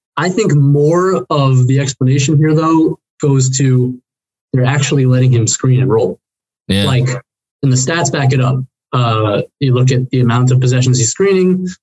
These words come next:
Speaker 1: You look at, um, his, his pick, his, his, um, his roll pop ratio, which Basketball Index puts out. There are drastic changes in terms of how they're using this guy.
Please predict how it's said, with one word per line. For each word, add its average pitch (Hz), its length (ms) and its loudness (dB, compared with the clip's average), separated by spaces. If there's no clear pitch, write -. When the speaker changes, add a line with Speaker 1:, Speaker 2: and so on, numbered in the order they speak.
Speaker 1:
You 131 120 2
look 131 280 2
at, 117 400 0
um, 113 480 0
his, 117 340 0
his 127 300 -2
pick, 139 280 0
his, 143 200 2
his, 131 240 2
um, 113 500 0
his 135 160 -2
roll 143 340 2
pop 143 300 -2
ratio, 156 500 0
which 131 160 2
Basketball 131 380 2
Index 147 240 0
puts 151 220 -2
out. 147 240 -2
There 151 180 0
are 143 60 2
drastic 147 840 0
changes 131 720 0
in 143 120 2
terms 147 240 2
of 127 80 2
how 139 160 0
they're 131 120 2
using 160 400 2
this 131 140 0
guy. 127 420 0